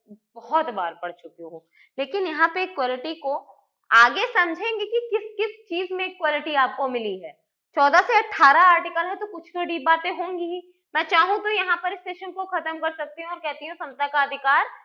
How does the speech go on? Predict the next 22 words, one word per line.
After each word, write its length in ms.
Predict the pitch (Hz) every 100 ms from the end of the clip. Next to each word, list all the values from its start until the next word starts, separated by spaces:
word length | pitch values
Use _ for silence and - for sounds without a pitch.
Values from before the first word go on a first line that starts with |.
| _ -
या 60 | 262
फिर 160 | 320 262
right 240 | 262 262
to 60 | 294
equality 500 | 285 262 269 415 440
चौदह 220 | 277 254
से 100 | 277
अठारह 300 | 254 262 226
के 120 | 226
अंतर्गत 340 | 226 220 214 208
दिया 180 | 202
है, 40 | 196
लेकिन 220 | 247 311
आपको 280 | 262 262 294
वो 80 | 269
अंदर 220 | 247 262
की 140 | 269
बातें 280 | 233 226 285
पता 200 | 233 214
नहीं 160 | 214 202
चलेंगी, 360 | 196 165 185
किस 200 | 226 415